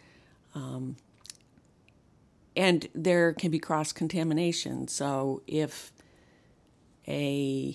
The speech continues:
hamburger is cooked on the same grill as something that has a breading or coating on it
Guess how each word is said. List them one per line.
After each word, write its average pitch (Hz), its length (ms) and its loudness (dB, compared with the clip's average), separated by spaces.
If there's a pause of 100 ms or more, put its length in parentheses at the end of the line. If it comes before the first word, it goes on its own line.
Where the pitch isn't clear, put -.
(100)
hamburger 151 600 2
is - 240 -4
cooked - 520 -8 (220)
on 147 260 0
the 139 80 -2
same 151 420 2
grill 170 500 4
as 135 140 -4
something 143 400 -2
that 135 120 -6
has 139 240 -8
a 135 180 -6 (320)
breading 160 520 2
or 131 120 -4
coating 160 680 0
on 147 300 -4
it 147 340 -4